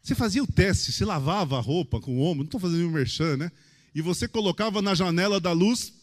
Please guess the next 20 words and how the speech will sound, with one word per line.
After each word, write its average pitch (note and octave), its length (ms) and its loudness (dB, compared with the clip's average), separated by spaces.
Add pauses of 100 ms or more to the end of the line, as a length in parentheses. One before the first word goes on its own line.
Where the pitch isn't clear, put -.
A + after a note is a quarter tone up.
(120)
e F#3 120 0
aí A3 200 4
aparecia, A3+ 640 2
quem C4+ 180 -2
não A#3 120 2
lavava D#3+ 440 4
com G#3+ 200 2
Omo, A#3 240 4 (240)
aparecia G#3 800 4
a, F3 120 2
o A#3 140 6
branco, G#3+ 460 6
que A3 120 -2
era G#3+ 160 2
aparentemente G#3+ 920 2
branco, G#3 680 0 (600)
tava F#3 200 2
o F#3+ 60 6
quê? C4+ 320 2 (880)
Amarelado. A#2+ 840 -6